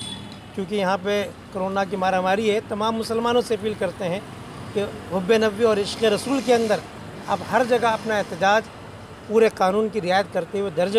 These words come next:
कराएँ और हुकूमत हिंद के ऊपर हम दबाव बनाएँ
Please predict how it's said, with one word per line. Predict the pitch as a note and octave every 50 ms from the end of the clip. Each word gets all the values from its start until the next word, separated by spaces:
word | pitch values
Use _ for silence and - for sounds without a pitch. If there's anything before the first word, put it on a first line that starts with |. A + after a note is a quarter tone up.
| G#3+
कराएँ | G#3+ G#3+ G#3+ A3+ A#3+ C4 C4 - - - - - - - - - - - G3+
और | G3+ A#3 B3+ B3 G3
हुकूमत | F#3 - - A3 A3+ C#4+ - -
हिंद | G#3+ F#3+ G#3+ A3+ A3+ G#3+
के | G3 - G#3
ऊपर | F3+ E3+ G#3+ F3+
हम | F3+ F#3+ F#3+
दबाव | E3 F3 E3 F3 F#3+ G3+
बनाएँ | F#3 F#3 F3+ F#3+ G#3 A#3+ B3